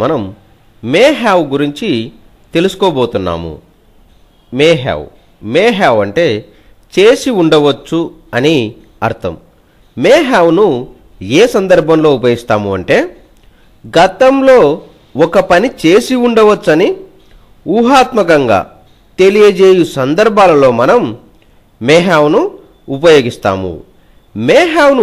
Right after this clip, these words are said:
ఉపయోగించేటప్పుడు దీనిలో పని జరిగి ఉండే అవకాశం ఎక్కువగా ఉంటుంది అనే విషయాన్ని బాగా గుర్తుపెట్టుకోండి. He may have bought a bike last week. అతడు గత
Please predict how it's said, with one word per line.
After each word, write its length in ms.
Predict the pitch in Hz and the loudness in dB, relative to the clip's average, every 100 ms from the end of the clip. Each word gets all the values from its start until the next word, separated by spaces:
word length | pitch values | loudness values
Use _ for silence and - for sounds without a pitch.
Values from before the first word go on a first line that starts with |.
| 156 | 0
ఉపయోగించేటప్పుడు 800 | 190 190 175 143 123 120 226 135 131 147 _ _ _ _ _ _ _ _ - - - | 2 0 0 0 0 -2 -2 -2 -4 -14 _ _ _ _ _ _ _ _ -20 -20 -4
దీనిలో 500 | 151 254 262 240 247 139 123 - - _ _ _ _ _ _ _ | -2 0 2 4 4 4 0 -6 -20 _ _ _ _ _ _ _
పని 200 | 147 202 294 131 | -4 0 0 2
జరిగి 340 | 151 190 269 302 | 2 2 2 2
ఉండే 160 | 294 269 254 | 4 4 4
అవకాశం 500 | 233 226 220 285 190 175 - _ _ 104 147 | 4 2 2 2 0 -2 -10 _ _ -2 -2
ఎక్కువగా 460 | 170 240 240 220 214 196 | 0 2 2 4 4 2
ఉంటుంది 440 | 175 170 165 160 151 104 85 - _ | 0 0 2 2 2 0 -8 -20 _
అనే 120 | 123 139 | -4 -2
విషయాన్ని 360 | 127 170 170 165 107 120 - 104 | -2 0 0 0 -2 -8 -16 -2
బాగా 140 | 120 131 | 0 0
గుర్తుపెట్టుకోండి. 680 | 113 101 104 - - 82 - - - _ _ _ _ _ _ _ _ _ _ _ _ _ _ _ _ | -2 -4 -4 -6 -10 -14 -14 -20 -20 _ _ _ _ _ _ _ _ _ _ _ _ _ _ _ _
He 100 | 165 160 | -2 0
may 100 | 147 143 165 | 0 -2 -2
have 180 | 185 175 131 | -2 0 2
bought 220 | 165 170 127 | 2 2 -4
a 40 | 95 87 | -2 0
bike 240 | 135 - 101 | -2 0 0
last 240 | 95 - 92 | 0 -4 -10
week. 200 | 85 - - _ _ _ _ _ - 156 | -10 -14 -20 _ _ _ _ _ -4 -4
అతడు 320 | - 240 254 208 | 0 0 0 0
గత 140 | 190 | 0